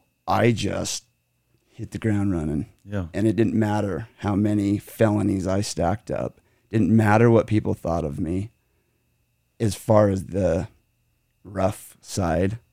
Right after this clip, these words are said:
Speaker 2: Yeah.
Speaker 1: the drug addict. Um, I wanted to be that person. I didn't
Speaker 2: H-, how
Speaker 1: wanna
Speaker 2: did,
Speaker 1: be
Speaker 2: how did
Speaker 1: that.
Speaker 2: it start with the drugs? Every family member w-, always wonders how this process started, right? Like,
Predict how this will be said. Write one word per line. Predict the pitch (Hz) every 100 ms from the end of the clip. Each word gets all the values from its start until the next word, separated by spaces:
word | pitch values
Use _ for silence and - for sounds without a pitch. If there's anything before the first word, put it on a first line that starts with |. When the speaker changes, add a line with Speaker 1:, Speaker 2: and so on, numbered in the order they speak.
| -
Speaker 2:
Yeah. | 101 95 - -
Speaker 1:
the | 98
drug | 92 98 98 98
addict. | 92 92 101 - - _ _ _ _ _ _ _ _ _ _ _ -
Um, | 95 104 98 95
I | 87 107
wanted | 107 104 104 90
to |
be | 92 104 104 98 113 - _ _ _ _
that | 82 85 -
person. | 107 107 104 87
I | 90
didn't | 104 -
Speaker 2:
H-, | 135
how |
Speaker 1:
wanna | 151 165
Speaker 2:
did, | 135
Speaker 1:
be |
Speaker 2:
how | 143
did | 151 143
Speaker 1:
that. | -
Speaker 2:
it |
start | - 113 110 -
with | 104
the | 104
drugs? | 90 107 104
Every | 120 135 151
family | - 123 120 110
member | 104 104 101
w-, | 98 -
always | 104 101 95
wonders | 98 98 95 -
how | 98 95
this | 85 -
process | - 85 - 85
started, | - 90 80 69 - -
right? | - 98 -
Like, | 95 - -